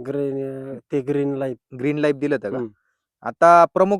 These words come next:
Speaker 2: समस्या जर बघितली पेरूमध्ये, ती म्हणजे प्लॉट पिवळा पडून जातो, बरोबर ना?
Speaker 1: पिवळा पडून जातो.
Speaker 2: आता इथं जर बघितलं तर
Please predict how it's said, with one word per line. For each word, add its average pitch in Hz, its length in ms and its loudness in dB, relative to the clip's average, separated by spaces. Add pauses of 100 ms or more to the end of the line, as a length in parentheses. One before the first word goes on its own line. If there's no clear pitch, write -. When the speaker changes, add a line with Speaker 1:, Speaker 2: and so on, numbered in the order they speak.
Speaker 2:
समस्या 185 340 2
जर 147 160 2
बघितली 165 340 0
पेरूमध्ये, 156 680 0
ती - 220 -4
म्हणजे 156 360 2
प्लॉट 147 440 2
पिवळा 165 240 6
पडून 139 260 0
जातो, 107 220 -8
बरोबर 180 280 2
ना? 143 100 -8
Speaker 1:
पिवळा 131 280 -8
पडून 117 320 -18
जातो. - 400 -16
Speaker 2:
आता 123 160 0
इथं 175 240 2
जर 165 140 6
बघितलं 156 520 4
तर 143 440 0